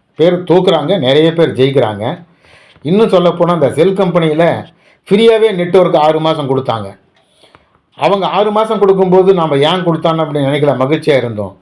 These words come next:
ஆனா இப்போ என்ன ஆச்சுன்னா, அவங்க சொல்ற விலையை தான் நாம வந்து நெட்வொர்க்கு வந்து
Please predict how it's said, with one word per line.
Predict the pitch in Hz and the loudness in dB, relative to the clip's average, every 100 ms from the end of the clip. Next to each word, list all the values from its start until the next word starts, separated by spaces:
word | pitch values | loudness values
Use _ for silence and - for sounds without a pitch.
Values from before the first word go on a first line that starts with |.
| _ _ | _ _
ஆனா | - 139 | -8 -4
இப்போ | 147 127 143 202 | -2 -4 -2 2
என்ன | 196 185 180 | 2 2 -2
ஆச்சுன்னா, | 175 156 120 139 240 - _ _ | -2 -4 -2 -2 -4 -8 _ _
அவங்க | - - 208 220 | -6 -2 2 2
சொல்ற | - 202 214 | 2 2 2
விலையை | 196 185 180 | 4 4 2
தான் | 202 | 0
நாம | 190 151 135 | -2 0 0
வந்து | 120 131 135 156 113 101 _ _ - | 0 -2 2 2 2 -4 _ _ -8
நெட்வொர்க்கு | 127 147 185 160 160 | -4 0 2 0 0
வந்து | 143 139 151 135 107 107 | 0 2 2 2 0 -8